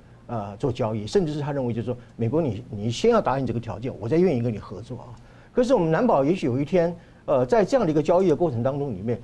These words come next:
也许中共有一天他会愿意用台湾问题，而美国也愿意用牺牲台湾这个，这个利益来，呃，来做一种交换啊。啊，当然这个我认为是过度的担忧了啊，因为，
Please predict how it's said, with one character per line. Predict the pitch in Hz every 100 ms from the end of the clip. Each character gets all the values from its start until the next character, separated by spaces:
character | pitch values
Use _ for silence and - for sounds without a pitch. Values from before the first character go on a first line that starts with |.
| - -
也 | 175
许 | 247 143
中 | 135 185
共 | 190
有 | 120 104
一 |
天 | 143 143
他 | 147 151
会 | - 190
愿 | 208 233
意 | 165 160
用 | 180 123
台 | 117
湾 | 127
问 | 214 123
题， | 104 101 - -
而 | - 208
美 | 220 131
国 | 202
也 | 185
愿 | 156 262
意 | 208 196
用 | 170 156
牺 | - 233
牲 | 214 214
台 | 131
湾 | 123 135
这 | 120
个， | 117 107 -
这 | 127
个 |
利 | 139 135 113
益 |
来， | 107 90 95 - - - -
呃， | 120 107 107
来 | 113 113
做 | 151 117
一 |
种 | 101 90
交 | 95
换 | 95 104
啊。 | 95 - - - -
啊， | 147
当 | 208
然 | 233
这 | 240 226
个 |
我 | 113 113
认 | 190
为 | 123
是 | 147
过 | 143 120
度 | 98
的 | 98
担 | 104 95
忧 | 95 92
了 | - - 92
啊， |
因 | 120 165
为， | 160 117